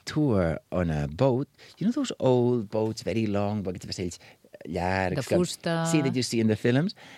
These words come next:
Speaker 1: And to do a tour, and then you can see, uh, alligators, no? Que són, uh, és
Speaker 2: What's
Speaker 1: like, uh,
Speaker 2: an alligator?
Speaker 1: Sí, uh, an alligator and a crocodile is very similar, no? A crocodile is, I think an alligator is l-, longer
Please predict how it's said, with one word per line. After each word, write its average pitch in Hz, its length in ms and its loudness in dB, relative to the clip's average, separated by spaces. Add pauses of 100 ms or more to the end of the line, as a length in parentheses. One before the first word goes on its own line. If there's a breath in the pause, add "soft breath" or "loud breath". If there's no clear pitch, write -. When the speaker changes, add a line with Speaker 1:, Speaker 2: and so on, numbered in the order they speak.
(120)
Speaker 1:
And 113 260 2
to 117 80 -2
do 123 220 4
a 110 40 6
tour, 135 500 2 (640 loud breath)
and 104 220 2
then 104 200 4
you 101 100 2
can 95 220 2
see, 92 480 2 (360 loud breath)
uh, 80 320 0
alligators, 110 1000 2 (160)
no? 113 80 -4
Que - 140 -6
són, 76 200 -4 (320 loud breath)
uh, 110 60 -2
és 135 240 -2
Speaker 2:
What's 196 200 2
Speaker 1:
like, 143 100 2
uh, - 20 -2
Speaker 2:
an 147 100 -4
alligator? 131 560 -4
Speaker 1:
Sí, 175 220 4
uh, 151 160 6
an 147 80 2
alligator 185 380 4
and 156 80 4
a 147 40 2
crocodile 202 440 0
is 190 80 -4
very 143 180 2
similar, 95 400 -2
no? 143 160 0
A 123 80 2
crocodile 208 540 2 (420 loud breath)
is, 123 320 0 (100)
I 110 60 -2
think 135 160 0
an 120 80 2
alligator 156 460 2
is 139 140 0
l-, 82 60 -6 (460)
longer 113 800 2